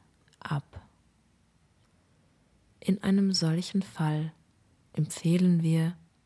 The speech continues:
den Kondenswasserbehälter, der sich im Sockel des Geräts befindet,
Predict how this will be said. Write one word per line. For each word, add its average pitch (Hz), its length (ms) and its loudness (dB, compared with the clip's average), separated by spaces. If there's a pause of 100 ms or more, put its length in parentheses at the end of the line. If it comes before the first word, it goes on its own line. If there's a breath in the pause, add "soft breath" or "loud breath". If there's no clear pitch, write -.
(540)
den 196 140 0
Kondenswasserbehälter, 160 1700 -2 (1000)
der 170 120 -2
sich - 260 -6
im 156 120 0
Sockel 180 360 -2
des 196 200 -8
Geräts 160 440 -4
befindet, 151 800 -4